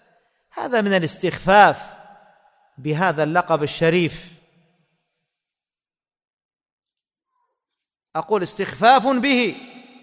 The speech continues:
ويجب على طلبة العلم أن يبتعدوا عن هذا، وأن يعطي الأمور، ويعطوا الأمور حقها، ويجعل الأمور في نصابها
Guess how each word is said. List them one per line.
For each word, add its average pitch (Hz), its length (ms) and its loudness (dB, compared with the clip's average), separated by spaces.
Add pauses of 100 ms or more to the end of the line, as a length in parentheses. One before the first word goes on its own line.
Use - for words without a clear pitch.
(800)
ويجب 269 560 2
على 226 420 0
طلبة 202 400 -2
العلم 185 460 -6
أن 147 140 -14
يبتعدوا 247 840 -2
عن 208 160 -2
هذا، 220 500 2 (1500)
وأن 170 260 -2
يعطي 185 300 -6
الأمور، 180 520 -4
ويعطوا 175 520 -4
الأمور 170 400 -6
حقها، 151 680 -4
ويجعل 160 440 0
الأمور 165 380 -4
في 180 160 -4
نصابها 180 880 2